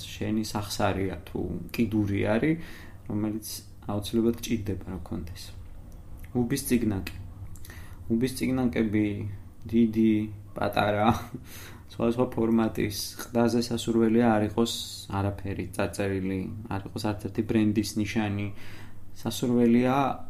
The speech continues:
უჯრედულად დახაზული არ იყოს, ა, სასურველია ქონდეს ძალიან ქრქალი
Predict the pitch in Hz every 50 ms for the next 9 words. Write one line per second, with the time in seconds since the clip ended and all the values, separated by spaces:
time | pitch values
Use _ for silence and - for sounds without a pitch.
0 | - - - 123 117 113 117 117 117 110 101 107 107 107 107 107 104 104 101 -
1 | - - 110 101 - 117 107 104 104 104 104 104 107 107 104 101 104 98 101 104
2 | 104 - - - - - - - - - - - 110 113 110 - 107 98 95 98
3 | 101 - 107 101 - - 117 117 113 113 110 110 117 123 127 123 - - 113 110
4 | 107 117 110 107 - - 101 104 107 110 110 110 110 101 - - - - - -
5 | - - - - - - - - - - - - 120 113 113 110 107 110 110